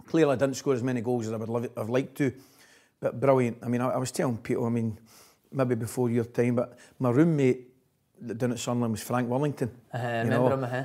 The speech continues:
Speaker 1: the legendary Frank Wellington. You got to remember, I'm an eighteen-year-old boy coming down from East Kilbride, and I'm rooming with Frank Wellington, right? And we beat Manchester City last game of the season, I think, at, uh, at Roker Park. Um,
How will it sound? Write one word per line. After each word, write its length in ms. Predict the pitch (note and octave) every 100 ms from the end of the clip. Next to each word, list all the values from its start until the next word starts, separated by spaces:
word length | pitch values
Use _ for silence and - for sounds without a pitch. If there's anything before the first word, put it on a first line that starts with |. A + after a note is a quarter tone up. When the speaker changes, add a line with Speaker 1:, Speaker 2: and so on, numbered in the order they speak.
| -
Speaker 1:
the 80 | B2+
legendary 560 | A#2 C#3+ C#3+ C#3+ B2 A2+
Frank 280 | B2+ B2+ B2
Wellington. 400 | C#3 A#2 C3 B2+
You 80 | C3
got 80 |
to 60 | C#3+
remember, 320 | C3+ C3+ B2+ - - - C#3
I'm 140 | C#3+
an 100 | C3
eighteen-year-old 880 | C3 C3 C3 B2+ B2 B2 A#2+ A#2+ A2+
boy 280 | A#2+ B2 B2 - - - _
coming 220 | - A#2+ A2+
down 160 | B2+
from 140 | A#2+ B2+
East 120 | -
Kilbride, 380 | A#2 A#2 B2 A#2+
and 140 | A2+
I'm 120 | A#2 A#2
rooming 280 | B2+ B2+
with 160 | B2 A2+
Frank 240 | B2 B2+
Wellington, 460 | A#2+ C3 C3 C3 A2 - _ -
right? 260 | A#2 B2 - - - - - -
And 120 | B2
we 60 | B2
beat 180 | F#3 E3
Manchester 520 | D#3 D3+ D3+ - C3+
City 280 | - D3+ C#3
last 320 | C3+ D3 -
game 180 | C#3 C3+
of 60 |
the 60 | B2
season, 500 | - C#3+ C#3 A#2 - _ _ _ _ _ _
I 80 | C3+
think, 300 | - C3+ C#3 B2
at, 260 | - -
uh, 240 | A#2+ A#2 A#2
at 80 |
Roker 240 | C3+ C3 A#2
Park. 460 | - B2+ C3 - - _ _ _ _ _ _ -
Um, 480 | A#2+ A2+ A2+ A2